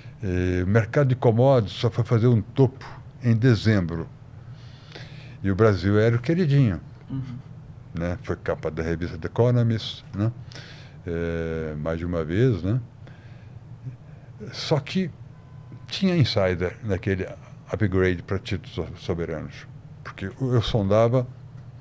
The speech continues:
Speaker 1: eu notava a resiliência do Ibovespa já estando fora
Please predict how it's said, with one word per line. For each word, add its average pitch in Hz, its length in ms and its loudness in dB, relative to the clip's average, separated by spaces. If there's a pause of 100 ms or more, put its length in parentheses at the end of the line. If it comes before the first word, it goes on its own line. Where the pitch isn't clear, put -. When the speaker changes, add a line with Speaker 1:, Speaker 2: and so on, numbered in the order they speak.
(320)
Speaker 1:
eu 101 160 4
notava 107 400 4
a 98 40 4
resiliência 107 720 6
do 101 80 4
Ibovespa 98 640 2
já 92 160 2
estando 98 460 0
fora 104 360 0